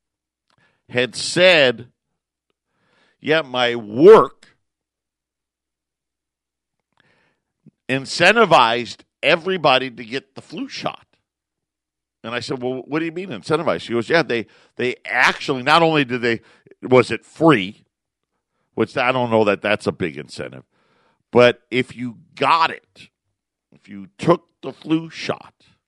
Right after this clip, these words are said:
the company, uh, gave you a bigger, you know, gave you money, gave you money to do it." And, and, uh, two different people at two different companies, one of them got to pay a lower premium. The other one got to, I don't know, earn these points that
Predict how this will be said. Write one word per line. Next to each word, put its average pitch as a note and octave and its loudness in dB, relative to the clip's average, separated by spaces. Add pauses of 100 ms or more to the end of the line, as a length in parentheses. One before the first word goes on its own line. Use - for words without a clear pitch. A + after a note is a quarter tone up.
(1120)
the - -12
company, C3 -6 (560)
uh, A2 4 (240)
gave C3+ -2
you C3+ -2
a A#2 2
bigger, B2 -6
you C3+ -4
know, G#2+ 4
gave B2 -4
you C3+ -2
money, B2+ -6
gave B2 -8
you D3 -8
money A#2 -8
to C3+ -8
do C3+ -4
it." E2+ -8
And, G2+ -6
and, G#2+ -2 (420)
uh, G2 4 (340)
two F#3 -2
different E3+ 2
people D3+ 0
at A#2 -2
two D#3+ -6
different D3+ -6
companies, C3+ -4 (340)
one B2 2
of G3 0
them D#3 -2
got C#3+ -4
to - -12
pay D3 -2
a A2+ -6
lower A#2+ -4
premium. D3+ -2
The B2 -6
other G3 2
one D#3 0
got D3+ -2
to, C#3+ 4
I C3 2
don't B2+ 0
know, A#2+ -2
earn D#3+ 0
these C#3 -4
points D#3 0
that B2 0